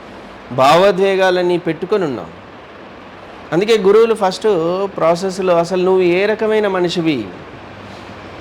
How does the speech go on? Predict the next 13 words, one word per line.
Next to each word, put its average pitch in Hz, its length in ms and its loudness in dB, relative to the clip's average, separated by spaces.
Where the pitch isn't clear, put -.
నువ్వు 180 240 4
ఎక్కడ 220 200 2
చిక్కుపడిపోయి 214 600 2
ఉన్నావు 165 280 2
బాల్యం 156 360 2
నుండి, 135 220 -2
బాల్యంలో 202 460 4
నువ్వు 190 160 0
ఏ - 20 2
యొక్క 202 240 -2
భావోద్వేగంలో 202 840 2
చిక్కుపడి 196 440 0
పెరిగావు, 175 360 0